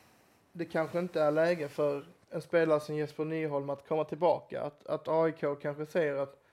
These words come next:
eller supportrarna tycker att, "Ja, men du kan inte komma tillbaka."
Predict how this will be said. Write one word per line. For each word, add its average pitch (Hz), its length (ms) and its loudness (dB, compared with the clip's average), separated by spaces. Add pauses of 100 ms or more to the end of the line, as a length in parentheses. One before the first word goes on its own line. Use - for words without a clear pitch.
(320)
eller 151 180 2
supportrarna 147 580 2
tycker 147 320 -4
att, 139 140 -2
"Ja, 156 140 2
men 156 260 -2
du 160 120 -2
kan 160 180 -2
inte 156 140 -12
komma 147 180 -4
tillbaka." 139 520 -6